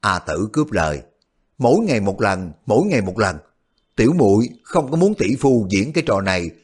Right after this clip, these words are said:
mỗi ngày đến thăm một lần lấy lệ đâu. Giá mà có chị A Châu á, nhất định tỷ phu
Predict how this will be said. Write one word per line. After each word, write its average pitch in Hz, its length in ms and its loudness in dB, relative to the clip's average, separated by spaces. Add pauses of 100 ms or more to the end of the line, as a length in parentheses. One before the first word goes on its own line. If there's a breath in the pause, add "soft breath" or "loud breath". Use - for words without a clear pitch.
(120)
mỗi 135 260 0
ngày 101 300 -2
đến 143 280 0
thăm 160 160 -2
một 98 140 -6
lần 95 220 0
lấy 131 120 2
lệ 92 300 0
đâu. 113 180 0 (540)
Giá 180 280 0
mà 113 300 0
có 175 220 0
chị 92 140 -2
A 107 200 -4
Châu 113 340 0
á, - 80 -10 (200)
nhất 139 300 -4
định 92 260 -2
tỷ 107 220 -2
phu 110 340 4